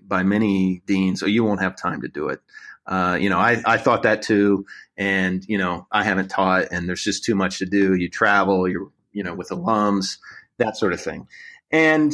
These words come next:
you know, there may be something to be said for the size of our institution is smaller than some law schools, and maybe at a larger law school, it, it frankly is impossible to, to teach. But in my case, I really felt like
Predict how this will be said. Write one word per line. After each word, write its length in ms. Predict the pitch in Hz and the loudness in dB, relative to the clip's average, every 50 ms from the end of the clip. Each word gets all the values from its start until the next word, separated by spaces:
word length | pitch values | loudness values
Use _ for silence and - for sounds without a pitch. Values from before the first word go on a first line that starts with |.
| - - - - | -4 -8 -12 -8
you 140 | - 190 196 | -4 0 2
know, 100 | 156 143 | 2 2
there 200 | 143 143 170 165 | 4 4 2 4
may 220 | 160 151 156 160 151 | 4 4 4 4 4
be 200 | 135 139 131 - | 4 4 2 2
something 340 | - 156 143 143 143 123 | 2 2 0 2 2 0
to 60 | 117 107 | 2 2
be 100 | 117 110 | 2 0
said 260 | - - 127 120 - | 2 2 2 2 2
for 260 | - 120 110 107 104 | 2 2 2 2 2
the 120 | 98 101 | 2 0
size 460 | - - - 127 113 117 117 117 101 117 | -2 0 2 2 4 4 4 2 0 0
of 80 | 101 | 2
our 120 | 104 104 104 | 2 2 2
institution 600 | 104 101 - - 98 95 - 120 120 117 - 120 | 0 -2 -4 -6 -8 -4 0 0 0 0 0 0
is 180 | 101 87 - - | 0 0 -2 -4
smaller 560 | - 107 98 92 90 95 101 104 104 110 107 | -4 -2 0 2 4 4 4 4 4 2 2
than 300 | 95 95 92 90 92 95 | 0 0 0 0 -2 -4
some 240 | - - 101 98 98 | -2 0 0 2 2
law 200 | 95 95 98 101 | 2 2 2 2
schools, 500 | - - 117 113 113 113 117 104 - 90 | 0 0 2 2 2 2 2 0 -2 -6
and 140 | 87 87 | -4 -2
maybe 240 | 90 95 92 92 95 | 0 0 2 2 2
at 80 | 90 92 | 0 0
a 40 | 90 | 2
larger 380 | 92 95 92 95 95 92 87 | 2 2 2 2 0 0 -2
law 180 | 87 90 87 92 | -2 0 0 0
school, 380 | - - - 101 95 95 92 | -2 -2 -2 0 2 2 2
it, 160 | 90 82 - - | 0 0 -4 -6
it 140 | - 92 - | -10 -8 -4
frankly 400 | - 95 90 87 - 80 82 82 | -4 -4 -4 -4 -4 -4 -2 -2
is 160 | 90 95 101 | -2 0 0
impossible 760 | 107 95 95 107 104 104 - - 110 113 113 113 117 117 117 - | -2 -2 0 0 0 0 0 0 0 2 2 2 2 0 -4 -4
to, 400 | - 131 113 107 107 107 107 107 | -2 2 2 4 2 2 0 -4
to 140 | - - 104 | -6 -6 -6
teach. 420 | - - 120 117 113 117 - - - | -2 0 0 0 0 -2 -6 -6 -2
But 100 | 113 110 | 2 2
in 100 | 113 113 | 4 4
my 140 | 127 151 | 4 2
case, 300 | 147 - 123 117 110 - | 2 2 2 2 2 2
I 60 | 113 104 | 2 2
really 300 | 107 110 110 107 104 104 | 4 4 4 4 4 2
felt 260 | - 110 101 92 - | 2 2 2 2 0
like 320 | 92 92 90 - - - | -2 -2 -2 -4 -8 -16